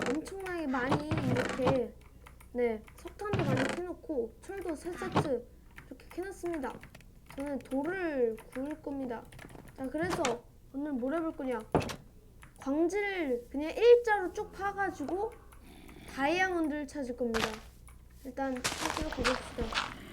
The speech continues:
그래도 가기 전에는 석탄은, 아니, 석탄이래. 횃불은 있어야 될 거 아닙니까? 그래서 횃불은 있어야 되니까 횃불은 챙겨갑시다. 일단 돌도 조금 넣어주도록 할게요. 손모강 같은 거랑.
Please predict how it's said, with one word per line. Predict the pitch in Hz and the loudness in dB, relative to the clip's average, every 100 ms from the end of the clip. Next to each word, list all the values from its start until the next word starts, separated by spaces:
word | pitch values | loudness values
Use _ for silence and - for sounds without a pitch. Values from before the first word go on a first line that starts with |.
| - - | -10 -8
그래도 | 285 302 339 | -4 -2 -2
가기 | 269 269 349 | 0 0 2
전에는 | 339 320 285 269 269 277 226 - - - - - | 2 0 0 0 0 0 -2 -6 -18 -20 -20 -14
석탄은, | - - 87 427 427 381 302 | -10 -8 -2 0 0 0 -4
아니, | 233 226 226 | -2 -2 -4
석탄이래. | 294 - 311 254 226 220 - - - - - - - - | -6 -6 0 2 0 -4 -8 -6 -4 -6 -6 -2 -2 -4
횃불은 | - - 466 466 370 | -12 2 4 6 4
있어야 | 277 - 370 | 2 0 -2
될 | 339 330 | -2 0
거 | 294 | 2
아닙니까? | 240 233 233 302 359 - - - - - | 2 0 -2 -6 -10 -14 -20 -20 -20 -16
그래서 | - 277 269 | -8 -4 -2
횃불은 | 311 - 440 427 339 247 | 0 0 0 0 0 -2
있어야 | - 311 320 | -2 0 0
되니까 | 262 240 - 240 311 - - - - - - - | 0 0 0 -4 -6 -10 -16 -20 -20 -20 -18 -14
횃불은 | 349 - 330 330 | -12 -6 -4 -4
챙겨갑시다. | - 339 339 311 - - 254 240 - - - - - - - - - - - - - - - - - | 2 4 4 4 -6 -10 -12 -12 -14 -16 -16 -16 -4 -2 2 2 2 -2 -6 -18 -20 -20 -18 -18 -18
일단 | - 277 | -6 -2
돌도 | 262 262 311 370 | 0 0 0 -2
조금 | 381 370 302 | -4 -2 4
넣어주도록 | 240 262 285 320 302 285 269 | 6 4 2 -2 -2 -4 -4
할게요. | 294 - 247 | -6 0 2
손모강 | 240 269 302 320 285 269 | 2 -2 -4 -4 -4 -4
같은 | 247 240 226 | -4 -6 -6
거랑. | 220 220 254 | -6 -8 -10